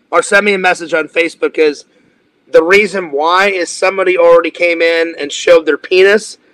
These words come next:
So I didn't want it. Not that I'm saying that Geodudes would do that. I just, I don't want another occurrence of it. And then Quentin came in off the bat, so I'm kind of afraid. I mean, I mean, if it, I don't have any problem if, if it really is Jason.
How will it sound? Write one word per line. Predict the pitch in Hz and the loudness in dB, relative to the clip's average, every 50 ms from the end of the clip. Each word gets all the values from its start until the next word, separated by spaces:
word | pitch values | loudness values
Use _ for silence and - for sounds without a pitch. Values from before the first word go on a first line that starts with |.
| _ _ _ _ _ _ _ _ | _ _ _ _ _ _ _ _
So | - - 165 156 | -2 -2 0 2
I | 160 175 | 4 4
didn't | 190 196 196 190 185 | 4 4 2 2 2
want | 180 180 175 | 2 2 2
it. | 165 156 - | 0 0 2
Not | - 208 254 254 | 2 4 4 4
that | 196 233 | 4 2
I'm | 226 214 | 0 0
saying | - - 233 226 214 202 | 0 0 2 2 2 2
that | 190 170 - | 0 -4 -4
Geodudes | 190 202 196 185 175 175 170 147 143 | 0 0 0 0 0 -2 -4 -4 -8
would | 143 - | -12 -8
do | - 202 190 | -4 -4 -2
that. | 165 139 127 135 143 139 - | -2 -2 -2 -4 -6 -8 -6
I | - 160 | -4 -4
just, | 170 175 165 - - - - - | -4 -4 -6 -10 -12 -8 -6 -2
I | 196 208 | 0 2
don't | 214 202 185 180 | 2 2 0 0
want | 185 175 180 | -4 -4 -2
another | 180 180 180 180 165 180 170 165 156 - _ _ _ _ _ _ _ - | 0 0 0 0 2 2 2 2 2 -2 _ _ _ _ _ _ _ -8
occurrence | - - - - 220 220 196 160 120 123 - - | -8 -6 -2 2 4 4 4 4 2 -4 -8 -6
of | 147 131 127 | -6 -4 -4
it. | 131 143 - - _ _ _ _ _ _ _ - | -4 -6 -6 -8 _ _ _ _ _ _ _ -6
And | 143 147 170 175 | -6 -4 0 0
then | 175 170 165 165 160 | 0 0 0 -2 -4
Quentin | - - - - 285 240 202 | -6 -2 -2 -2 0 -2 -6
came | - 202 202 190 180 170 | -2 0 0 0 0 0
in | 170 165 170 175 | 0 0 2 2
off | 170 165 147 - | 0 0 -2 -4
the | - 139 | -8 -4
bat, | - 151 139 123 131 143 - _ | -4 -4 -2 -2 -4 -6 -8 _
so | - 147 151 143 143 135 131 120 _ _ _ _ _ _ _ _ _ _ _ _ _ _ _ - | -4 -2 0 0 0 0 -2 -4 _ _ _ _ _ _ _ _ _ _ _ _ _ _ _ -2
I'm | - 160 165 160 | -2 0 -2 -2
kind | - - 196 196 185 | -2 -2 0 0 0
of | 170 | 0
afraid. | 160 143 - - 165 165 - - | -2 -4 0 2 2 2 2 4
I | |
mean, | 214 233 220 214 | 2 2 2 4
I | |
mean, | 214 226 208 | 4 4 4
if | 185 | 4
it, | 208 202 - | 2 0 2
I | 170 214 262 | 4 4 6
don't | 277 262 226 | 6 4 4
have | 208 202 202 | 2 2 2
any | 202 185 | 0 0
problem | - - 190 202 202 180 156 151 147 | 0 0 2 2 2 2 0 -4 -4
if, | - | -4
if | 165 165 170 | -4 -4 -4
it | 165 143 | -4 0
really | 170 202 196 175 156 156 | 0 0 0 2 0 0
is | 170 190 185 | 0 -2 -2
Jason. | - - 165 165 180 185 185 190 196 202 208 | -4 -4 -2 0 0 0 0 0 0 0 0